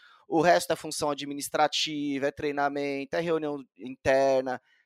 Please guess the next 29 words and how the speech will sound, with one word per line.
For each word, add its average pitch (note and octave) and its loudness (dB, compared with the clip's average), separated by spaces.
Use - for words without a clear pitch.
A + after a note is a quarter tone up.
é C3+ 4
atualização D3+ 2
do D3 -8
bendito C#3 -4
do C3+ -8
C - -4
R C3 2
M, B2+ -4
que - -18
toma B2+ -6
um B2 -14
tempo, A#2 -10
né, G#2+ -12
desgraçado A2+ -2
e - -20
tal. G2 -6
Então, C3 -2
nesse D3 0
contexto, C3 -2
é - 0
importante A#2+ -6
que - -12
realmente B2+ -2
marketing A#2 -6
seja C#3 -6
uma C3 2
mão C3 -2
na C3+ 2
roda A#2+ 6